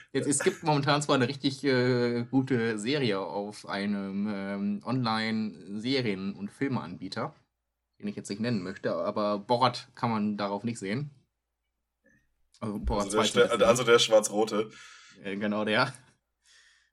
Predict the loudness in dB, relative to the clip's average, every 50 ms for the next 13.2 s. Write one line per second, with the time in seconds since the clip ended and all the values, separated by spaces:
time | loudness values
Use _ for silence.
0 | _ _ _ -4 -2 0 0 2 2 2 2 2 2 0 -2 -6 _ _ _ _
1 | _ _ _ _ _ _ _ _ _ _ _ _ _ _ _ _ _ _ _ _
2 | _ _ _ _ _ _ _ _ _ _ -6 -2 0 2 2 2 2 0 0 -2
3 | -2 0 0 0 0 0 -2 -2 0 -2 -2 -2 -2 -2 -2 0 0 0 0 0
4 | 0 -2 -2 -4 -2 -2 -2 0 0 -2 -2 -2 -4 -4 -4 -4 -4 -2 -2 -2
5 | -2 -2 -2 -4 -4 -4 -6 -6 -6 -8 -6 -4 -2 0 0 0 -2 -4 -4 -6
6 | -6 -6 -6 -8 -8 -10 -10 -16 _ _ _ _ _ _ _ _ _ _ _ _
7 | _ _ _ _ _ _ -8 -6 -6 -4 -6 -6 -8 -10 -10 -12 -14 -14 -14 -14
8 | -14 -16 -16 -16 -14 -14 -10 -6 -4 -2 -2 -2 -2 0 0 0 -2 -2 0 -2
9 | -2 0 -2 -4 -6 -6 -6 -4 -2 0 2 2 2 0 -2 -4 -14 _ _ -20
10 | -20 -14 -8 -8 -8 -8 -8 -10 -10 -10 -10 -10 -10 -12 -12 -16 -18 _ _ _
11 | _ _ _ _ _ _ _ _ _ _ _ _ -20 -20 _ _ _ -20 -20 -20
12 | -16 -8 -4 -2 0 0 -2 -4 -6 -8 -12 -10 -6 -6 -6 -4 -4 -6 -6 -4
13 | -4 -4 -4 -4